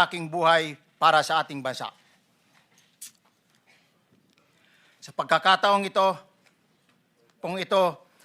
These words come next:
nagdesisyon akong magsalita at maglabas da-, dahil ayokong maging masama ang kinabukasan ng aking mga anak, apo ko sa darating na panahon. Ayoko pong naririnig ko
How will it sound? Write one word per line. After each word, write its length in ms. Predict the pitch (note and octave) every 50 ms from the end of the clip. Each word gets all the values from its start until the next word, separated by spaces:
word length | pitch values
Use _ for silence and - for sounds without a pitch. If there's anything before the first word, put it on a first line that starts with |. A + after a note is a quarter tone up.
| _ _ _ _ -
nagdesisyon 640 | E3 E3 D#3 C#3+ F#3 F3 E3+ F#3+ E3+ G3 A3+ G#3+ G3+
akong 240 | F#3+ - G#3+ G#3
magsalita 800 | G3 G3 F#3 - - G3 F3+ F#3 - F#3+ F#3 F3 E3+ D#3 - - _ _
at 160 | - F3 - F#3 F#3+
maglabas 480 | E3+ E3 F3+ F#3 F3 F3+ F#3 E3+ - - D#3+
da-, 240 | E3+ E3+ F3 - - _ _ _ _ _
dahil 320 | _ D#3+ F#3+ G3+ G3 F#3+
ayokong 400 | F#3 F3+ F#3 G3 F3+ - G3+ F3+
maging 320 | F3+ F3+ E3 F#3 G3 F#3+ F#3+
masama 400 | F3+ - F3+ F#3 F3+ F3 F3 E3+
ang 80 | D#3
kinabukasan 640 | E3 E3+ D#3+ D3+ D3+ - E3+ E3+ D3+ - A3 F3+ D#3
ng 160 | D3+ D#3 D#3 D#3+ D#3+ D3
aking 180 | - D#3+ D3+ C#3+
mga 240 | D3 D3 D3 C#3 C#3
anak, 320 | D3+ E3+ F#3 - - _ _ _ _ _ _ _ _ _ _ _ _ _ _ _ _ _ _ _ _
apo 320 | - D3 - - D#3+ C#3 -
ko 140 | F3+ F#3+ F#3 E3 - _ _ -
sa 160 | - D#3+ C#3+
darating 400 | D#3 D#3+ D#3+ D#3+ D#3+ E3 D#3+ D3+
na 80 | D3+
panahon. 400 | D3 - C#3 B2+ B2 C3 A#2+ G#2+ G#2 _ _ _ _ _ _ _ _ _ _ _ _ _ _ _ _ _ _ _ _ _ _ - - - _ _ _ _ _ _ _ _ _ _ _ _ _ _ _ _ _ _ _ _ _ _ _ _ _ _ _ _ _ _ _ _ _ _ _ _ _ _ _ _ _ _ _ _ _ -
Ayoko 400 | - D#3+ F3 G#3 A3 G#3+ G#3 E3
pong 160 | F#3+ A#3 G#3+ G#3
naririnig 640 | G3+ F#3+ G3 G3 G3 F#3+ F#3+ F#3 F#3+ F3 - -
ko 220 | G3 G3 G3 F#3